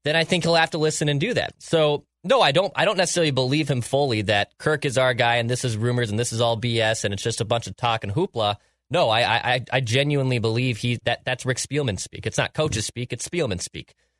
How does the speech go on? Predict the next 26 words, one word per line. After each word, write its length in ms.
Um, 320
he's 300
done 160
this 120
before 280
with 140
Diggs 220
and 100
Harvin. 440
If 160
he 120
has 140
a 60
chance 360
to 120
improve 380
the 80
team 480
long 500
term, 540
he's 160
going 280
to 40
do 180
it. 160
Like, 220